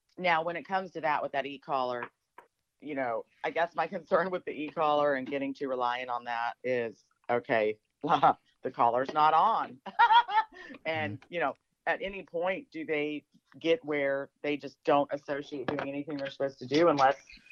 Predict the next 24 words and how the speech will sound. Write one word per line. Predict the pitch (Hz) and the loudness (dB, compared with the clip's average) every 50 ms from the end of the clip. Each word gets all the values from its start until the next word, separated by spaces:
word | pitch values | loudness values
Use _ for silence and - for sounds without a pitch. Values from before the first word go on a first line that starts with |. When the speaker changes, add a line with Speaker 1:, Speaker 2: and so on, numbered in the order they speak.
| - _ _ _ | -20 _ _ _
Speaker 1:
you | 123 123 - 175 170 | -6 -2 4 4 6
know, | 147 131 - | 6 6 4
if | 175 175 175 - | 2 2 4 2
they've | 160 156 131 | 2 2 2
been | 147 151 147 139 - | 2 0 0 0 0
so | 156 139 135 | 0 0 2
highly | 135 143 139 135 131 131 127 | 4 4 4 4 2 0 -4
trained | 131 - 147 139 135 131 127 | -4 -4 -4 -4 -2 -4 -4
in | 123 | -2
that | 123 120 117 - | -2 -2 -2 -4
e-collar? | 123 - _ - 113 104 101 87 67 - - - _ _ _ _ _ _ _ _ _ _ _ - - - - | -10 -14 _ -4 -4 -4 -4 -6 -10 -12 -16 -20 _ _ _ _ _ _ _ _ _ _ _ -20 -20 -20 -16
Speaker 2:
Yes | - - 147 139 147 143 - - | -12 -6 -4 -2 -2 -2 -2 -2
and | 123 123 | -2 -2
no. | 131 139 131 117 - - | -2 -2 -4 -4 -8 -8
It | 113 | -6
just | 127 127 - | -6 -6 -6
depends | 143 - 135 131 117 127 | -4 -2 -2 -2 0 0
on, | 123 123 123 - 73 80 78 | -2 -2 -2 -4 -8 -10 -8
on | 113 117 | -8 -6
how | 113 120 123 | -4 -4 -4
good | 120 117 123 110 | -4 -4 -6 -6
the | 117 | -8
training | - - 127 127 131 123 117 | -8 -6 -2 -2 0 0 -2
is. | 110 107 107 - | -2 -6 -8 -10